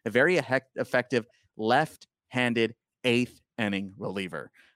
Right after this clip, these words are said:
Um, he had a massive twenty twenty-three, and what I really like is he doesn't throw, like, a hundred or whatever. He slides into the same type of role that the Yankees already have and that they're familiar with, is the mid nineties fastball, ninety-three to ninety-six.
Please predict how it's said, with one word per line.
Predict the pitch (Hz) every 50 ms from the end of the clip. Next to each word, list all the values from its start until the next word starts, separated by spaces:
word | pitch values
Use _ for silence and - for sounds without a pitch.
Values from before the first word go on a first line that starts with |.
| _ -
Um, | - 104 98 92 90 90 87 - _
he | 104 110
had | 107
a | 95
massive | 92 98 104 117 131 139 - 156 -
twenty | - 143 131 123
twenty-three, | 113 - 127 113 101 - - 104 104 101 98 92 - - - - _ -
and | 113 107 101
what | 101 107 - -
I | 110 117 147
really | 160 160 143 127 117
like | 107 98 98 98 95 - - _
is | 117 110 104 98 - - _
he | - 104
doesn't | - 127 120 120 - 202 - -
throw, | - 151 147 139 131 120
like, | 117 117 113
a | 113
hundred | 110 117 123 120 113 107 95 85 - -
or | - 104 95
whatever. | 90 82 76 67 60 58 58 - _ _ _ _ _
He | _ - 113
slides | - - - 131 123 139 170 185 147 127
into | 143 139 135 123 123
the | 107 107
same | - - - 127 120 127 147 147
type | - - 131 127 127 123
of | 117 98 -
role | 107 110 110 107 101
that | 101 95
the | 101 95
Yankees | 98 101 101 98 - 104 95 -
already | 101 95 98 95 95 90
have | - 90 82 82 76 - - _ _ _
and | - 107 104
that | 98 -
they're | 113 107
familiar | - 151 143 165 180 170 123 101 92
with, | 82 64 - - - _ _ _ _ _ _ _ _ _ _ _
is | 107 101
the | - 98
mid | 92 95 98 113 139 156
nineties | 151 135 123 123 123 123 120 120 113 -
fastball, | - 104 95 90 - - - 80 82
ninety-three | 98 104 110 120 127 131 127 - - 123 131 127 123 120
to | - - 107
ninety-six. | 95 95 101 107 107 107 104 - - 92 82 - - - - - -